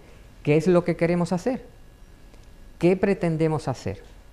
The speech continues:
Hacer una inauguración, poner cuatro banderas,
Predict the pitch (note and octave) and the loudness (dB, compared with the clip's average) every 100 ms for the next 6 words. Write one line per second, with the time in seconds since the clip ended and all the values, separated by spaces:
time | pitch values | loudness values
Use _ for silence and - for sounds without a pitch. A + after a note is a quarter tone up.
0 | - - C#3+ C#3 E3+ F#3+ G3 F#3+ F3+ F3 | -20 -4 -2 0 0 0 0 -2 -2 -2
1 | E3 - G3 G3 C#3+ C#3 D#3+ E3 D#3+ D#3 | -2 0 0 0 0 0 0 0 2 2
2 | D3 C#3 D#3+ F3 F#3+ F#3 | 2 2 2 4 2 2